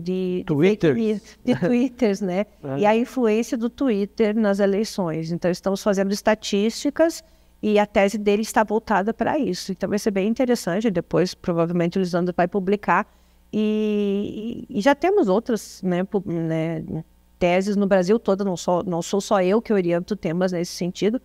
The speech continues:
Speaker 1: mas outros pesquisadores também. Porque é um problema, é um pro-, é um problema grave e que precisa, sim, regulação. Eu sou favorável a uma regulação. Pode não ser esse projeto que está aí, pode não ser o melhor projeto, mas precisa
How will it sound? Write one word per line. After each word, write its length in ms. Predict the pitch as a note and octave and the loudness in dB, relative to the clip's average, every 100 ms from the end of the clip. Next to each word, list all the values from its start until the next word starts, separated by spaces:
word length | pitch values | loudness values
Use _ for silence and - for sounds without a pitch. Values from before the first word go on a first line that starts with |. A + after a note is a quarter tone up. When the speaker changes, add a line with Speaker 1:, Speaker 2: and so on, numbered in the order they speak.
| _ _ _ | _ _ _
Speaker 1:
mas 180 | G3+ G3 | 2 2
outros 220 | G3 G3+ | 2 -2
pesquisadores 800 | - A#3+ - A3 G#3+ F#3 F#3 F3+ | 0 0 0 0 0 2 -2 -2
também. 380 | - G#3 F#3 - _ _ - | -2 -2 -2 -6 _ _ -8
Porque 260 | G3+ - | -6 2
é 60 | B3 | 4
um 80 | C#4+ | 4
problema, 520 | D4+ A#3+ F3 C#3+ D3 | 0 0 2 0 -2
é 40 | D#3+ | -4
um 80 | |
pro-, 260 | F#3+ G3+ G3+ | -2 -2 -2
é 80 | G3 | -2
um 100 | G3+ | -2
problema 440 | A3 G3 G3+ A3 A3+ | -2 0 0 0 0
grave 600 | G3+ E3 E3+ G3 B3+ C4 _ _ - | 0 2 2 2 -2 -4 _ _ -6
e 60 | |
que 140 | - D#4+ | -2 0
precisa, 580 | G4 G4 - D4 D#4 D4+ | 2 0 0 0 2 0
sim, 220 | C#4+ C4 | 0 2
regulação. 760 | A#3+ B3+ A#3+ B3 - F3 C3+ - | 2 2 2 2 0 -2 -2 -2
Eu 220 | - B3 | 2 2
sou 340 | C#4+ - A3+ A#3 | 0 -2 0 0
favorável 920 | - A#3+ C#4+ A#3+ E3+ E3 F3+ A3+ A#3 | 0 0 2 2 2 0 2 0 2
a 180 | G#3+ G3+ | 2 4
uma 200 | G#3 A3 | 2 0
regulação. 720 | G#3+ G#3 A3 A#3 - D#3 - _ _ _ - | -2 -2 0 -2 -2 -6 -6 _ _ _ 0
Pode 260 | B3 B3+ | 2 4
não 140 | B3+ G3 | 2 2
ser 220 | - F#3+ | 0 0
esse 300 | E3+ F3 - | 2 -2 -4
projeto 420 | D3+ E3+ D#3 - | -4 0 0 -2
que 60 | - | -10
está 160 | - | -4
aí, 100 | E3 | -2
pode 280 | F#3+ F3+ F3 | 2 0 0
não 120 | F#3+ | -2
ser 160 | F#3 G3+ | -2 -2
o 60 | F#3 | -2
melhor 360 | F#3 D#3+ E3 | 0 2 0
projeto, 720 | F3+ D#3 D#3 D#3+ E3+ F#3+ - A3 _ - | 0 -2 0 0 2 0 -4 -10 _ -4
mas 180 | G3+ G3+ | 0 0
precisa 640 | - G#3+ - A3 A3 A3+ | -2 -10 -6 -2 0 0